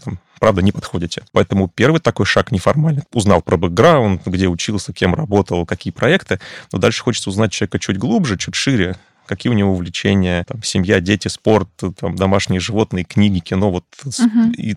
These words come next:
Speaker 1: начинаешь копать в эту историю, и ты понимаешь, это там твой человек, подходит он тебе, будет тебе с ним комфортно, будет ли этому человеку комфортно с тобой, ты тоже так примеряешься.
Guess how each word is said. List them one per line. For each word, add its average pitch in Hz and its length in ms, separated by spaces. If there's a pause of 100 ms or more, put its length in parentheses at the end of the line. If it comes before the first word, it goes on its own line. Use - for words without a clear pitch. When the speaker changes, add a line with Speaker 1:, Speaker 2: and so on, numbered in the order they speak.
Speaker 1:
начинаешь 110 500
копать - 320
в - 20
эту 139 200
историю, - 360
и - 40
ты 147 100
понимаешь, 110 420
это - 120
там 107 260
твой 143 220
человек, 123 420
подходит 160 460
он 120 100
тебе, 101 400
будет 127 260
тебе 117 220
с - 100
ним 110 180
комфортно, - 640
будет 113 340
ли 101 120
этому 101 300
человеку 98 220
комфортно 104 440
с - 60
тобой, 98 280
ты - 100
тоже - 180
так - 140
примеряешься. 98 600